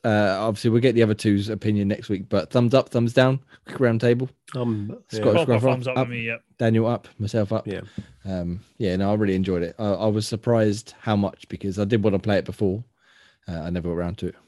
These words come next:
Speaker 1: but yeah, really good game. Really enjoyed it. So go check it out. Game Pass, game preview. Get a couple of friends together. I hope, uh, perhaps when the full release comes out, either they up the player count or maybe incorporate, I think, like we said,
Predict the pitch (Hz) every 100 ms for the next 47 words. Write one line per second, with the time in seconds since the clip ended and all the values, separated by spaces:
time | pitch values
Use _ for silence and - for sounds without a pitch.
0 | _ 90 85 - - - 90 82 80 80
1 | 123 _ _ _ 95 90 85 82 85 82
2 | - _ - 80 104 104 104 117 - -
3 | 107 107 135 139 - 117 131 127 151 175
4 | _ _ _ _ _ _ _ _ _ 120
5 | 117 117 107 120 113 - 120 123 143 _
6 | _ - _ _ _ _ - - _ 104
7 | 143 127 117 - - 107 101 - 120 -
8 | 123 107 - 110 101 - - 131 110 101
9 | 104 101 95 90 90 98 95 95 104 -
10 | 107 120 110 95 90 90 104 104 104 98
11 | 98 95 - 107 98 101 98 90 - -
12 | 101 107 95 90 92 - 95 87